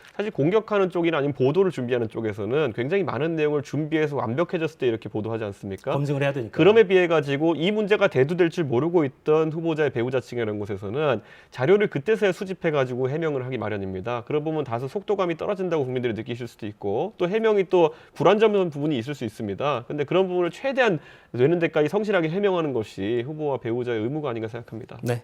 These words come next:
Speaker 2: 일단 사실관계 확인을 하겠다,
Speaker 1: 예.
Speaker 2: 이런 취지로 이해하겠습니다. 자, 단일화 질문을 안, 안 드릴 수가 없는데,
Speaker 1: 네.
Speaker 2: 어느 방송에 나가나 이 질문 정말 많이 받으시죠?
Speaker 1: 네.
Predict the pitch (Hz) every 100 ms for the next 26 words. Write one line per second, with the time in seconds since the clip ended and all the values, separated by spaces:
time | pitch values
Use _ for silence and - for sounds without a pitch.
0 | _ 117 - 165 214 - 156 147 139 127
1 | 120 120 123 127 120 131 113 107 113 _
2 | 120 110 - 117 107 98 98 104 - 101
3 | - _ _ _ - 127 - - 127 170
4 | 180 151 127 131 151 117 98 - 120 143
5 | 160 151 131 95 92 104 107 98 - _
6 | _ _ _ - 156 220 190 170 185 190
7 | 139 160 139 135 165 - 135 185 104 110
8 | 110 95 - 127 98 107